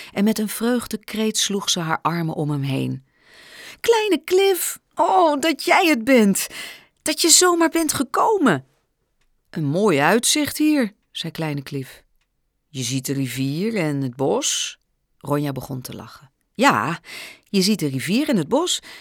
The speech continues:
Ben je daarom gekomen?" "Nee, Lovis heeft me hierheen gestuurd met brood," zei kleine Cliff. En hij haalde vijf grote harde broden tevoorschijn. Toen riep Ronja zo hard als ze kon:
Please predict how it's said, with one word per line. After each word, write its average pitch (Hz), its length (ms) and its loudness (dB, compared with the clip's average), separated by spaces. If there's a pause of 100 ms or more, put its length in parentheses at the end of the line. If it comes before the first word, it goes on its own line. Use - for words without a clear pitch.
(180)
Ben 294 120 2
je 339 100 4
daarom 359 360 2
gekomen?" 143 600 -4 (600)
"Nee, 185 320 0 (800)
Lovis 196 600 0
heeft 127 280 -6
me 135 80 -4
hierheen 120 400 -6
gestuurd 131 500 -8
met 143 160 -2
brood," 226 540 -6 (260)
zei 156 200 -10
kleine 131 320 -4
Cliff. - 460 -18 (560)
En - 140 -6
hij 143 80 -2
haalde 156 360 -4
vijf 202 380 -4
grote 202 440 -6
harde 156 360 -6
broden 127 420 -8
tevoorschijn. - 680 -12 (720)
Toen 220 220 -2
riep 139 180 -8
Ronja 156 400 -4
zo 156 160 -2
hard 143 380 -4
als - 200 -4
ze 185 80 -4
kon: 170 260 -6